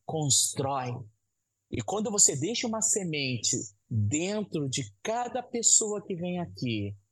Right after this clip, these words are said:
cara, eu tô concorrendo com vários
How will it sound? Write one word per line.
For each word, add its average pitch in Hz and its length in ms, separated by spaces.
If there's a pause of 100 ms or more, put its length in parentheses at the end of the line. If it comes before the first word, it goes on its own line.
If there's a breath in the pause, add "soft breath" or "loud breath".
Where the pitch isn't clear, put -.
(1200)
cara, 254 540 (140)
eu - 140
tô 269 140
concorrendo 240 680
com 285 240
vários 160 680